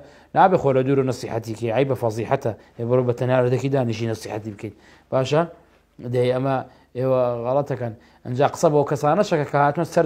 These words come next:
جادە داوای حەق و مافی خۆیان ئەکەن. قسەیان پێکاڵێ، ئە، ئەمانە س-، تە-، تەبریر بۆ دزەکانەکات، ئەوانەی قۆڵی خەڵکی بڕن، ماڵی خەڵکی خۆن، موچەی خەڵکی خۆن، ڕاتبی خەڵکی خۆن، خوێنی ئەم خەڵکەیان خوارد، باش نییە؟ ئەم، ئەم وڵاتی کوردستان لەسەر خەیرە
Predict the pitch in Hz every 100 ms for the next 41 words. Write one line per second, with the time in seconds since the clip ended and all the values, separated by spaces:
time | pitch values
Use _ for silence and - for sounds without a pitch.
0 | 139 147 147 160 147 156 170 160 151 160
1 | 156 147 202 156 127 123 - 185 151 123
2 | 120 123 147 147 - - - - 127 123
3 | - - 143 151 170 156 139 147 147 143
4 | 135 151 - 151 190 180 160 143 139 143
5 | 175 180 160 147 135 143 165 - _ _
6 | - 139 151 165 - 190 185 160 151 139
7 | 151 139 139 135 135 139 175 175 - 147
8 | 143 151 135 143 139 135 135 127 202 -
9 | 156 143 151 139 143 139 139 139 208 202
10 | - 160 143 156 131 147 143 127 - -
11 | - - 277 247 220 190 185 170 170 160
12 | 139 151 143 139 160 156 156 151 143 -
13 | - - 180 180 160 165 170 165 160 151
14 | 147 147 143 165 156 135 127 - 180 165